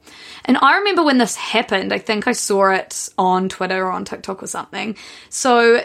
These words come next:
Trinidad Cervantes said that she felt humiliated last year on her high school graduation b-, in Utah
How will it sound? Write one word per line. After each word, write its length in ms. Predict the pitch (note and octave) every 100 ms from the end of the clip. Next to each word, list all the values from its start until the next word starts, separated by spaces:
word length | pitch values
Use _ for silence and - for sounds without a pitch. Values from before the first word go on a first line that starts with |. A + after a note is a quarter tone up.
| -
Trinidad 600 | - D#4 D#4 E4 D#4+ D#4+
Cervantes 840 | - B3+ G#3 G3+ G3+ A#3+ B3+ D4 -
said 440 | - A#3+ G#3+ G3 -
that 200 | G#3 -
she 160 | - B3+
felt 320 | - D4 -
humiliated 800 | C4+ B3 A#3+ A3+ A3+ G3 F#3+ G3
last 380 | F#3+ F#3+ - G3
year 180 | F#3 -
on 140 | G#3+
her 80 | C4
high 200 | A3 C4+
school 200 | - E4
graduation 800 | D#4+ E4 C#4 F#3+ F#3 F#3 F#3 G3 -
b-, 140 | G3+
in 160 | A3 G#3+
Utah 520 | F#3+ F#3+ E3 D3+ B3